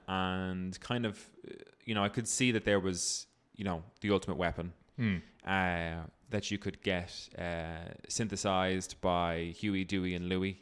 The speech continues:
Speaker 1: you know, the
Speaker 2: <laughs> Oh, God,
Speaker 1: Donald
Speaker 2: remember
Speaker 1: Duck's
Speaker 2: that. <laughs>
Speaker 1: nephews or whatever, uh, as, as playing as Sora. But then I went into, you know, was going into certain, um, g-, revisiting certain worlds to get
Speaker 2: Hmm.
Speaker 1: certain items. Now, I had no idea there was any endgame content in this game at all. I thought I just rolled credits and that was it. And now I'm, now I'm just doing the,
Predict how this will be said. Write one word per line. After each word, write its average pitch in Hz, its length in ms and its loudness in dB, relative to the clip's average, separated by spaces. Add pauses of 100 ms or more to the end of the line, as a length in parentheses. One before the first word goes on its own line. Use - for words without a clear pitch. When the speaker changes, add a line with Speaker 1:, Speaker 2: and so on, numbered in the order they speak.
Speaker 1:
you 92 80 -4
know, 90 300 0
the 87 360 2
Speaker 2:
<laughs> - 40 0
Oh, 87 80 -2
God, - 180 -4
Speaker 1:
Donald 104 180 6 (100)
Speaker 2:
remember 101 120 4
Speaker 1:
Duck's - 140 0
Speaker 2:
that. - 80 4
<laughs> 104 80 6 (140)
Speaker 1:
nephews 98 300 2
or 92 80 2
whatever, 95 360 2 (460)
uh, - 20 -2
as, 104 420 2
as 98 200 -4
playing 101 180 -2
as 95 80 -4
Sora. 98 260 2
But 107 160 -2
then 147 140 4
I 147 60 6
went 156 220 -2
into, 135 280 0
you 117 120 2
know, 113 40 2
was 110 120 -2
going 135 180 4
into 110 120 -2
certain, 107 540 -2
um, 95 480 -2
g-, - 120 -4
revisiting 120 440 2
certain 101 280 0
worlds 101 320 2
to 117 40 4
get 104 80 4
Speaker 2:
Hmm. 87 40 2
Speaker 1:
certain 90 240 -2
items. 104 320 2
Now, 113 140 2 (200)
I - 60 -6
had 104 120 -4
no 117 260 6
idea 113 220 6
there 98 80 4
was 95 140 2
any 104 360 2
endgame 101 380 -2
content 98 300 -6
in 92 80 -4
this 90 120 -6
game 90 200 -4
at 87 80 0
all. 92 160 4
I 98 80 2
thought 98 160 0
I 95 80 2
just 92 180 -8 (220)
rolled 98 260 4
credits 90 280 -2
and 98 60 -2
that 87 120 0
was 87 140 -4
it. 95 140 2
And 87 80 -6
now 95 160 2
I'm, 95 180 -2
now 110 180 4
I'm 107 120 0
just 101 220 -2
doing 98 280 0
the, 90 200 0